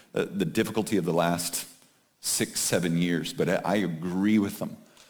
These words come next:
Um, and so in their grace to me and my family, um, they've decided, and again, I think they're right, um, to put me on a leave of absence, um, uh, starting, uh, immediately from preaching and teaching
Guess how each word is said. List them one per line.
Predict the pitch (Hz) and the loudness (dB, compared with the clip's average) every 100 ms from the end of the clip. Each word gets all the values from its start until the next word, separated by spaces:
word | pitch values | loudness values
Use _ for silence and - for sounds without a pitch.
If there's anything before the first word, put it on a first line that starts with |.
| _ _ - | _ _ 0
Um, | 92 85 85 85 | 2 4 2 0
and | 101 98 | 0 2
so | - 95 85 - - | 4 2 2 -4 -4
in | 110 110 113 | 4 4 6
their | 101 87 85 | 4 2 -2
grace | 85 98 92 98 104 120 113 - | -4 -4 0 2 4 4 0 -2
to | 113 | 0
me | 98 98 87 | 2 2 0
and | 92 90 | 0 0
my | 82 | 0
family, | 85 - 80 82 80 82 - - _ _ | -4 -4 -2 0 -2 -4 -12 -20 _ _
um, | - 90 82 78 71 | -2 0 2 0 -2
they've | 80 90 90 85 | 0 0 0 -2
decided, | 92 - 87 92 85 | -2 0 2 2 0
and | 82 | 0
again, | 87 87 | 0 -2
I | 85 | -2
think | 104 90 | -2 -2
they're | 82 | -2
right, | 76 78 90 - - - - _ _ _ | 0 0 0 -4 -10 -14 -20 _ _ _
um, | 101 90 82 78 | 0 2 2 0
to | - | -4
put | 85 - 127 120 | -6 -2 -2 0
me | 120 98 | 2 2
on | 90 87 90 | 2 2 0
a | 78 | -2
leave | 78 90 92 87 | -2 2 0 0
of | - 71 | -6 -6
absence, | - 92 110 - 151 - - - - _ _ _ - | -4 -4 -2 -4 -2 -2 -4 -6 -20 _ _ _ 0
um, | 90 82 80 78 80 | 2 2 0 -2 -2
uh, | 98 85 | 0 0
starting, | - 107 98 95 95 98 | 2 2 4 2 0 0
uh, | 98 - | -2 0
immediately | 95 92 92 92 87 82 80 | 2 4 2 0 -2 -2 -2
from | - 90 | -2 -4
preaching | - 107 - 95 | -2 -2 -2 -2
and | 87 | -2
teaching | 82 90 80 82 80 | -2 -4 -4 -4 -4